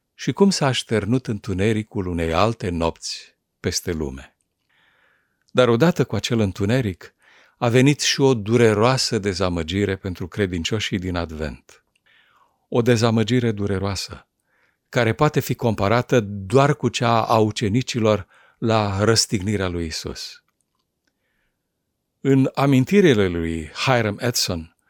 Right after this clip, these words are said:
un fermier din nord-vestul statului New York, ziua a fost mai zdrobitoare decât o poate descrie cuvântul dezamăgire pentru noi astăzi.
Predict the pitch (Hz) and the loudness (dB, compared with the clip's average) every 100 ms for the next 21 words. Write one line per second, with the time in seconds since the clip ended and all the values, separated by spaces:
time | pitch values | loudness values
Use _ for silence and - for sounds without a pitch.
0 | _ _ _ _ 139 117 139 117 117 147 | _ _ _ _ 0 2 4 4 4 4
1 | 120 87 80 82 95 82 90 95 - 90 | 2 0 -4 -2 -2 -2 -4 -4 -6 -6
2 | - 107 98 - 92 82 92 107 95 117 | -4 -6 -8 -6 -6 -4 -2 0 -2 -4
3 | 151 - _ _ _ _ _ _ _ _ | -10 -18 _ _ _ _ _ _ _ _
4 | 131 151 175 143 123 160 - 131 131 107 | 0 4 6 4 0 0 0 2 2 0
5 | 95 120 117 120 160 156 123 90 85 - | 2 2 4 2 2 2 2 -2 -4 -6
6 | 92 - 107 98 90 80 - 107 92 - | -6 -4 -6 -4 -6 -6 -4 -4 -2 -6
7 | 87 104 - 101 90 87 90 87 82 104 | -2 -4 -2 -6 -4 -2 -2 -4 -4 -4
8 | 95 - 85 - 90 87 85 76 - - | -4 -6 -10 -8 -6 -4 -4 -6 -8 -10
9 | - - - | -14 -16 -20